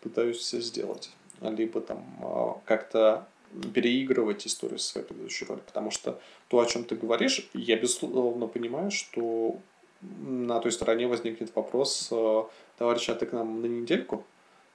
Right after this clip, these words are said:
или, э, на какой-то более продолжительный период времени.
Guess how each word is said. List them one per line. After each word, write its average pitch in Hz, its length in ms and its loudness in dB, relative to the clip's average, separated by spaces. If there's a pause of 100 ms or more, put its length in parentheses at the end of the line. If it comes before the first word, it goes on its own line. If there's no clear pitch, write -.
(280)
или, 113 800 2
э, 120 260 -4
на 120 340 -4
какой-то 117 340 -2
более 113 200 0
продолжительный 113 580 -4
период 113 320 -4
времени. - 220 -6